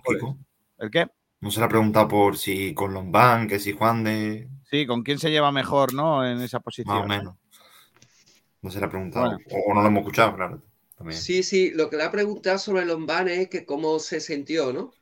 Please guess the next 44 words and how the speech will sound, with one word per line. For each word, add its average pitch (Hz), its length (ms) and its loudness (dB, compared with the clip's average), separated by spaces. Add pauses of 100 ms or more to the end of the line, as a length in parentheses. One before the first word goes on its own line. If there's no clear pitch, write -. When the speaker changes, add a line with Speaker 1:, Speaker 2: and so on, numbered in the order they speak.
Speaker 3:
Ya 127 160 -4
que 135 140 -4
Lombán 139 400 -4
era 147 160 0
el 143 60 -6
primer 139 280 -6
partido 135 400 -8
que 139 80 -8
jugaba 131 320 -4
titular. 143 460 -8 (680)
Y, 123 720 -6
y 131 100 -6
lo 127 120 -2
que 131 100 -4
más 156 140 -4
me 185 60 -4
ha 190 60 0
gustado 190 400 2 (160)
<laughs> - 140 -14
es 208 720 -12
una 180 260 2
cosa 190 440 -2
un 143 80 -20
poco 175 280 -4
curiosa, 151 520 -2
que 135 140 -4
es 139 60 -10
que - 120 0
le 165 80 2
ha 156 60 2
dicho 160 340 -2
David. 135 420 2 (240)
<laughs> 156 400 -6 (240)
Cuando 123 180 -4
se 143 120 -4
ha 143 40 0
referido 165 540 0
a, 156 80 4
Speaker 1:
Sí, 135 180 -6
Speaker 3:
a 139 120 0
Speaker 1:
David. 131 200 0
Speaker 3:
David, 156 220 -2 (160)
no, 151 100 -6
ha - 40 -12